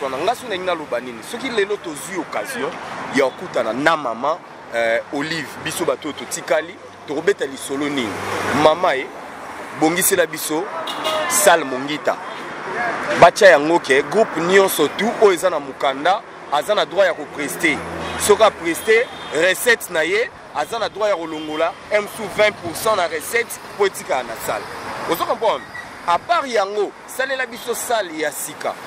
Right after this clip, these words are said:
À part kosalela biso sale ya sika, solola na bato ya ba chaîne.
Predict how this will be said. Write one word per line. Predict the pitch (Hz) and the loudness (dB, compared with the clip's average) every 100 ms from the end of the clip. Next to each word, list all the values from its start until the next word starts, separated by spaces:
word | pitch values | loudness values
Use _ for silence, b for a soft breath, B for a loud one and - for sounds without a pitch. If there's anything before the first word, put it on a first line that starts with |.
| - - | -4 0
À | |
part | 190 320 - | 0 -2 -4
kosalela | 233 285 240 | -6 -4 -4
biso | 208 262 | -6 -6
sale | 247 254 233 202 | -2 0 0 0
ya | 170 | -2
sika, | 156 - 156 - 120 - - - - - - - - | -2 -6 -6 -4 -4 -4 -14 -16 -14 -14 -12 -12 -8
solola | - - 226 214 247 247 233 | -6 0 0 2 0 0 0
na | 226 | -2
bato | 190 156 - 143 | -2 -4 -6 -4
ya | 131 | -2
ba | 117 117 | -2 -4
chaîne. | - - 143 | -4 -2 -4